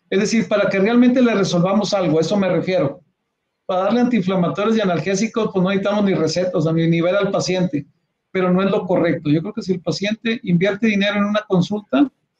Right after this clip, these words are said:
debe tener, por lo menos, le debemos ayudar con el diagnóstico, ¿sí? Entonces, si quieres, ahorita te dejo el teléfono, Álvaro, y con todo gusto que saque cita, ¿sí?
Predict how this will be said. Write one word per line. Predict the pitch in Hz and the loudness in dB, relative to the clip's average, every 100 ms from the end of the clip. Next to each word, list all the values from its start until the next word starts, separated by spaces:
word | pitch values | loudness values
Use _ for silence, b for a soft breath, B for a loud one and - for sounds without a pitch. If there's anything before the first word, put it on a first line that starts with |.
| _ _ | _ _
debe | - 147 151 202 214 | -4 -2 2 2 2
tener, | 190 185 196 220 - _ _ | 2 2 2 -2 -6 _ _
por | 180 170 | 2 4
lo | 170 | 4
menos, | 175 220 254 254 - _ _ _ _ _ | 4 6 6 4 -2 _ _ _ _ _
le | 190 170 | 0 2
debemos | 170 190 220 220 | 2 2 2 2
ayudar | 196 202 202 | 2 2 2
con | 240 214 | 2 2
el | 190 165 | 2 2
diagnóstico, | 156 151 160 151 - - _ _ _ _ _ _ _ | 2 2 2 0 -6 -12 _ _ _ _ _ _ _
¿sí? | 196 277 269 _ _ - | -2 -2 -4 _ _ -4
Entonces, | 170 - 202 | -2 0 -2
si | 190 - | -2 -4
quieres, | 196 214 - | -2 -2 -2
ahorita | 196 196 226 | -2 0 -2
te | 202 | -2
dejo | 208 226 | -2 -2
el | |
teléfono, | 208 196 240 240 220 | -2 0 2 2 2
Álvaro, | 214 196 | 2 0
y | |
con | 175 170 | 0 0
todo | 202 214 | 0 2
gusto | 220 180 | 0 0
que | 185 | -2
saque | 156 196 196 | -2 -2 -4
cita, | 196 - 180 - _ _ _ _ | -6 -6 -8 -10 _ _ _ _
¿sí? | - 285 | -12 -12